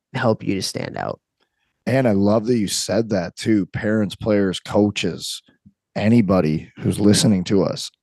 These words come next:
Speaker 2: coaches talk to each other.
Speaker 1: Yeah,
Speaker 2: All
Speaker 1: man.
Speaker 2: of them, uh, especially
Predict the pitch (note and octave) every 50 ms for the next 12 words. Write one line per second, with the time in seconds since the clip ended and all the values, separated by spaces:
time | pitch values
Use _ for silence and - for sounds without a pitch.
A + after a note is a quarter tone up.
0 | _ _ _ - - B2 C#3+ E3+ - - B3+ - - - - - - F#3 A#3 B3
1 | - - - E3+ E3 D3 C3 - - C3+ C#3+ B2 C3 A#2 - - - - _ _
2 | _ - - - - - B2+ C#3+ D3+ B2 - D3+ D#3 D#3+ D#3+ D3+ D3 C3 A2+ A#2
3 | B2+ G#2+ F2 D#2 D#2+ - _ _ _ _ _ _ _ - A#2+ B2+ - - - -
4 | - - - - - D3+ D3+ D3 C#3 - - - D3 C3+ A#2+ G#2+ G2 F2+ F2 -
5 | -